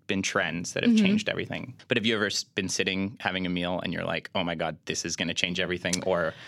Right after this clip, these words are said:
Speaker 1: or in the way
Speaker 2: Usually
Speaker 1: that, like, a
Speaker 2: I'm
Speaker 1: David Lynch film can affect you, like,
Speaker 2: Yeah,
Speaker 1: this is
Speaker 2: yeah, yeah.
Speaker 1: jarring?
Speaker 2: I'm usually a little behind the ball, so I'll read about these places first. Like, I think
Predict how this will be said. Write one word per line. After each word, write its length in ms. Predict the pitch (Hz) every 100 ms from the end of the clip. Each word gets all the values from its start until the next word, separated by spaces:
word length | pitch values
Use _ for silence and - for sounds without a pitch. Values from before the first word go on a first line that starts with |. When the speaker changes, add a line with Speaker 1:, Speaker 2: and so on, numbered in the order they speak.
| - - -
Speaker 1:
or 160 | 127 120
in 100 | 113
the 60 | 110
way 140 | 110
Speaker 2:
Usually 100 | 113
Speaker 1:
that, 200 | 101 -
like, 280 | 214 208 214
a 20 |
Speaker 2:
I'm 120 | - 95
Speaker 1:
David 260 | 95 90
Lynch 300 | 92 92 -
film 300 | - 98 101
can 120 | 101
affect 380 | 95 - 82 -
you, 80 | 107
like, 120 | -
Speaker 2:
Yeah, 120 | -
Speaker 1:
this 100 | 214 185
is 40 |
Speaker 2:
yeah, 120 | 180
yeah. 140 | 175 156
Speaker 1:
jarring? 480 | - 92 92 104 123 220
Speaker 2:
I'm 160 | 226
usually 300 | 254 240 247
a 40 | 202
little 220 | 185 180
behind 440 | 165 - 165 165
the 40 | 175
ball, 380 | 196 208 226
so 180 | 233 170
I'll 80 | 156
read 240 | 151 147
about 200 | 156 160
these 140 | 180 160
places 320 | 180 175 175
first. 340 | - 165 180
Like, 140 | 170 160
I 100 | 160
think 400 | 180 165 156